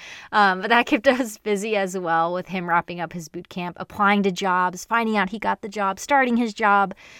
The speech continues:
Um, so everything's kind of resettled down for us. We're both in the groove of our jobs and life and in our new routine. So all is good there. Um, so with that being said, with the podcast, I,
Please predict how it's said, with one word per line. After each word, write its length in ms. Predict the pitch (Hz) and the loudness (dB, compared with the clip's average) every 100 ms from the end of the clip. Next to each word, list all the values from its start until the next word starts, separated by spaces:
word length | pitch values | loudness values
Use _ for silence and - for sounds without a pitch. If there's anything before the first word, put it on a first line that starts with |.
| - - | -20 -6
Um, 180 | 202 196 | -2 -2
so 140 | 180 226 | -2 2
everything's 500 | 214 254 262 220 - | 2 2 -2 -6 -6
kind 240 | 208 190 | -4 -2
of 240 | 180 175 214 _ _ - | -4 -6 -14 _ _ -10
resettled 640 | 196 208 196 - 180 190 180 | -4 -2 -2 -2 0 0 0
down 260 | 165 160 | -2 -2
for 160 | 165 165 | -4 -2
us. 360 | 180 185 - - | 0 0 -2 -8
We're 140 | 185 | -8
both 280 | 180 185 190 | -6 -6 -6
in 180 | - 185 | -6 -6
the 80 | 175 | -6
groove 460 | 180 175 175 170 190 | -6 -4 -4 -6 -8
of 120 | 180 | -6
our 140 | 185 | -4
jobs 500 | 202 320 302 285 - | 0 2 4 2 0
and 200 | 202 214 | -6 -2
life 440 | 262 277 262 247 196 | 2 4 2 -2 -8
and 280 | 170 170 - | -8 -8 -6
in 120 | 214 | -2
our 160 | 196 190 | 0 0
new 180 | 180 | -2
routine. 600 | 170 170 - 170 160 160 - - _ | -6 -10 -10 -12 -12 -14 -16 -20 _
So 340 | - 208 185 - | -6 -2 -2 0
all 160 | 196 190 | 2 2
is 160 | 160 | 0
good 200 | - - - | -10 -12 -10
there. 340 | 64 120 190 _ _ _ - | -4 -4 -6 _ _ _ -6
Um, 240 | 202 185 | -4 -4
so 140 | 175 233 | -2 -2
with 120 | 220 | 4
that 200 | 247 247 | 4 4
being 200 | 277 277 | 2 0
said, 380 | 254 214 202 190 | 2 4 4 2
with 180 | 220 - | -2 -4
the 80 | |
podcast, 840 | 220 214 196 196 202 185 185 - - - - - - - | -6 -2 -2 -2 -4 -2 -2 -6 -16 -20 -20 -20 -20 0
I, 600 | 214 202 196 202 196 196 | 4 6 4 2 0 -4